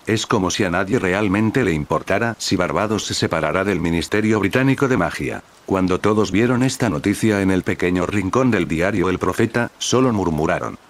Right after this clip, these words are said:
"¿Dónde está Barbados?". Este tipo de guerra en los cuatro patios también continuó descaradamente en el salón de clases. McLaggen y Marietta se pelearon directamente en la clase de transformaciones y casi se pelean. La profesora McGonagall estaba enojada,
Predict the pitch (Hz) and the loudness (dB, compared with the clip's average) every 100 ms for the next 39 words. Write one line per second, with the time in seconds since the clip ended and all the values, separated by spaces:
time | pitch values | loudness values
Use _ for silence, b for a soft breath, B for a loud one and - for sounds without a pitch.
0 | - 107 117 107 90 127 98 80 98 107 | -4 0 2 0 0 -2 0 0 0 2
1 | 104 - - - - - - 123 123 - | 0 -4 -12 -20 -20 -20 -4 -2 -2 -2
2 | 120 104 104 104 92 95 113 110 95 78 | 0 0 0 0 0 0 0 0 0 0
3 | - 110 113 110 - 110 110 104 101 - | 0 0 2 0 0 0 2 0 -2 -2
4 | 87 85 110 104 107 92 90 87 113 113 | 0 2 2 2 0 0 0 2 2 2
5 | 92 - 76 101 135 127 123 113 95 82 | 0 0 0 0 2 2 2 0 0 0
6 | 76 104 90 87 90 92 80 - 57 - | -2 0 0 0 0 0 -2 -2 -6 -6
7 | - - - 87 101 110 101 139 120 92 | -12 -14 -10 -4 0 0 0 0 2 2
8 | 82 90 98 101 95 90 90 95 78 73 | 2 0 0 -4 -2 0 2 0 -2 -2
9 | 82 92 82 87 107 107 107 101 73 90 | -2 -2 -2 0 -2 0 2 2 0 0
10 | 117 - 98 80 95 90 - 101 85 71 | 0 0 0 0 0 -2 -2 -2 0 0
11 | 104 107 92 101 98 90 101 92 101 92 | 0 2 0 0 -2 -2 -2 -2 0 0
12 | 69 52 - - - 95 90 101 92 - | -2 -6 -10 -12 -2 0 0 -2 -2 0
13 | 113 113 85 92 87 80 90 87 73 - | 0 0 -2 0 0 0 0 0 -2 0
14 | 110 107 82 71 - 98 107 | -2 0 -2 -2 -2 0 -2